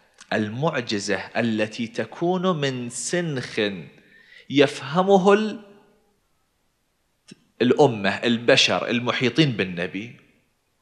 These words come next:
مثلًا النبي إبراهيم سلام الله عليه كان مجتمعه مجتمع الإيمان،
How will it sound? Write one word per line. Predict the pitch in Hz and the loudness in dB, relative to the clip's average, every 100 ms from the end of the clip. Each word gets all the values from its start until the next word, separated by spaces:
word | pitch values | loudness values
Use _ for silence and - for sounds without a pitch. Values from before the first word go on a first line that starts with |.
| - | -14
مثلًا | 113 110 151 135 107 | -8 -4 -2 -2 -2
النبي | 117 147 131 104 | -2 0 2 2
إبراهيم | 101 95 95 110 | 2 2 0 -2
سلام | 92 92 90 | -6 -4 -4
الله | 90 82 78 | -4 -4 -4
عليه | 87 80 - - - - - - - | -4 -4 -8 -18 -20 -20 -20 -20 -2
كان | 156 135 107 | 2 2 0
مجتمعه | 98 - 135 131 95 101 | -2 -2 0 0 0 -2
مجتمع | 101 104 - 151 160 | -4 -6 -4 -2 0
الإيمان، | 156 110 98 95 98 98 | -2 -6 -4 -4 -4 -8